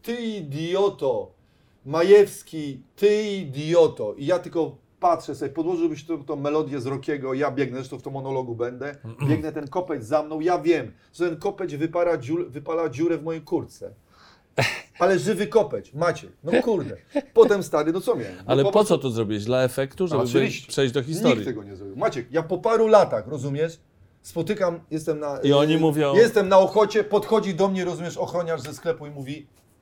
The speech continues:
Speaker 1: „Sroczka”. Ja mówię: Miałem ksywkę Sroczka. Ja mówię:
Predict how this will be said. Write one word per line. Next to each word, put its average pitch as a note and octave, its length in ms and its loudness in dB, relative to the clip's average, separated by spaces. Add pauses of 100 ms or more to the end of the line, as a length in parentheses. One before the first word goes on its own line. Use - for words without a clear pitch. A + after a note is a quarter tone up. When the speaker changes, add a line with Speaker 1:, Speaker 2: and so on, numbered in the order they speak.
(880)
Speaker 1:
„Sroczka”. E3+ 640 -4 (920)
Ja A#2+ 120 -4
mówię: G#2 300 -8 (380)
Miałem C3+ 200 -4
ksywkę C#3+ 340 -8
Sroczka. A#2 420 -6 (100)
Ja G#2 80 -6
mówię: B2 320 -4